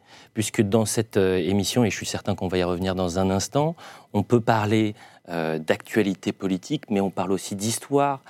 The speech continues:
on parle de musique, on parle de culture, et c'est un homme, en fait, euh, à qui on doit donner la parole, parce qu'il a eu une, une, en fait, il a eu sept vies,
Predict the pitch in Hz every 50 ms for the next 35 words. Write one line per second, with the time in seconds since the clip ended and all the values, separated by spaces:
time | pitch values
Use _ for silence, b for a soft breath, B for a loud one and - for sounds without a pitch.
0 | B B B B B 90 - 98 92 95 80 101 95 95 101 113 120 113 113 131
1 | 143 135 - 110 92 - 95 95 92 87 98 95 - - - 143 131 - - 165
2 | 165 156 - B B B B B - - - - 117 117 123 139 156 160 151 135
3 | 110 104 98 - - 117 107 - - - B B B B B - 82 80 80 80
4 | - - 95 90 - - 117 107 98 90 85 107 147 202 202 175 139 117 107 98
5 | 90 80 - 82 78 87 107 123 127 - - - - - - 95 92 92 98 98
6 | 104 98 B B B B B - 92 90 92 87 87 87 82 - - - 90 90
7 | 92 92 98 98 - - - - - 110 - - 98 90 - - - 135 117 110
8 | 110 120 143 139